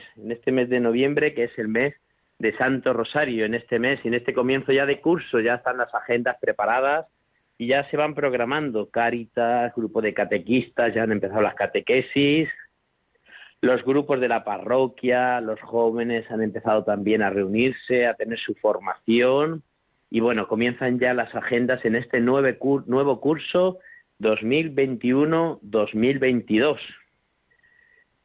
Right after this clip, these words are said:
En medio de una normalidad después de este tiempo de pandemia, y en este tiempo de pandemia una medio normalidad que queremos ya llegar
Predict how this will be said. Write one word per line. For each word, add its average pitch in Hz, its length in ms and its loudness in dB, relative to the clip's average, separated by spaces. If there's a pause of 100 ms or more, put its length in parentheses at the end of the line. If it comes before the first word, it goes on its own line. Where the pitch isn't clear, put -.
(160)
En 113 240 2
medio 160 460 2
de 135 260 -2
una 143 280 -2
normalidad 127 960 0
después 120 400 -8
de 123 60 -4
este 123 180 -4
tiempo 127 340 0
de 117 140 4
pandemia, 135 560 0
y 123 60 2
en 123 80 -2
este 120 240 -4
tiempo 120 280 0
de 113 120 2
pandemia 127 560 0
una 127 400 -2 (120)
medio 117 400 2
normalidad 113 840 0
que 123 80 -2
queremos 120 420 -6
ya 117 120 2
llegar 113 440 -2